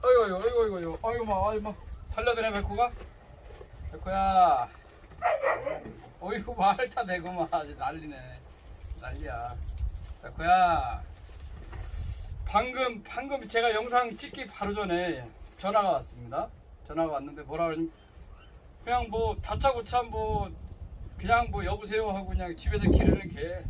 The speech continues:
얼마냐고 그래요. 그래서 "분양하는 개 없다." 그랬어요. 저는 그런 분들한테 분양 안 합니다. 뻔하니까.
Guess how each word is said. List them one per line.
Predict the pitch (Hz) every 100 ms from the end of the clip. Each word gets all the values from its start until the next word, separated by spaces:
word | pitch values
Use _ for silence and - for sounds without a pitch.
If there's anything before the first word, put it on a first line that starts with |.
| - - - - - -
얼마냐고 | 151 190 202 185 143
그래요. | - - -
그래서 | 156 - -
"분양하는 | 170 180 175 165
개 | 143
없다." | 131 - 156
그랬어요. | 143 - - - - - - - - - - - - - - - - - - - - - - -
저는 | 185 233
그런 | 208 220
분들한테 | 226 208 202 190
분양 | - 185 185
안 | -
합니다. | 170 156 127 -
뻔하니까. | 226 247 226 165 127